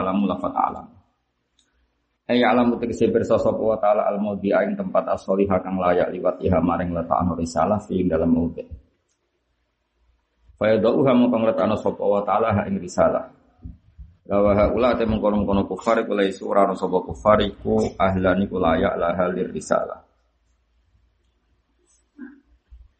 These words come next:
Imam Suyuti rahimahullah ini saya tahu.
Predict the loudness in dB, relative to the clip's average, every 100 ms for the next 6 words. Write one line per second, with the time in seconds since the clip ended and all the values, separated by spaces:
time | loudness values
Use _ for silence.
0 | -20 _ -2 0 0 -4 -8 -2 0 0
1 | -2 -4 -4 -4 -6 -8 -10 -16 -18 -20
2 | -20 -20 -10 -4 -2 0 -2 -8 -14 -16
3 | -20 -20 -20 -20